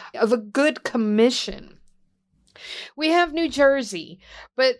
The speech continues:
I'm sort of on the fence about right now because Nick Limbo has even sort of walked some of his statements back.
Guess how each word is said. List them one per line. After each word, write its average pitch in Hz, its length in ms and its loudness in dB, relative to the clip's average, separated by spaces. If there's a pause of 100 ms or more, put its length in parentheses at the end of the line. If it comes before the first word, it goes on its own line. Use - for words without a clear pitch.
(160)
I'm 311 200 2
sort 381 300 0
of 370 120 -2
on 392 160 2
the 392 80 0
fence 415 420 0
about 294 440 2
right 254 280 0
now 240 300 2
because 269 500 0 (600)
Nick 349 340 4
Limbo 330 520 2
has 262 260 -2
even 269 480 -2
sort 262 460 -6
of 277 400 2
walked 214 500 0
some 262 220 0
of 262 100 0
his 247 180 2
statements 220 760 -2
back. 196 520 -2